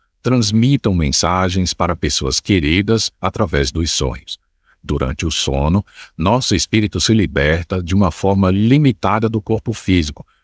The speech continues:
permitindo que alcance outros planos e pessoas que já não mais estão vivendo na carne.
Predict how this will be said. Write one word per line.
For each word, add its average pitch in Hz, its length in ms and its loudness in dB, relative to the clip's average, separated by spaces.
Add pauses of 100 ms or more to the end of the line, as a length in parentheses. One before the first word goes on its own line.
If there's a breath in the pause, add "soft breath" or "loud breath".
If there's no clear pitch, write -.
(140)
permitindo 104 680 0
que 104 280 0
alcance 117 680 0
outros 123 380 2
planos 113 560 2
e 104 80 2
pessoas 98 440 0
que 101 140 2
já 95 240 0
não 120 180 0
mais 82 440 -2
estão 87 340 -4
vivendo 73 540 -2
na 76 160 0
carne. - 420 -8